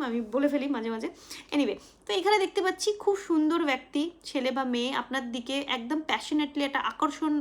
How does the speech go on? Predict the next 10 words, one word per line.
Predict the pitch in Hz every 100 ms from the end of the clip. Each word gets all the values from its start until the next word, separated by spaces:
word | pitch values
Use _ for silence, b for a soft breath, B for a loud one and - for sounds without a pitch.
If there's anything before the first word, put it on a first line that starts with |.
| 285 B B -
you | 277
know, | 330
আহ, | 294 220 233 233 220
ভাবে | 226 254 277 277 269
চুম্বকের | 320 302 311 330
মতন | 294 285 285
এগিয়ে | 269 262 285
আসতে | 285 285
দেখতে | 254 247 262
পাচ্ছি। | 254 247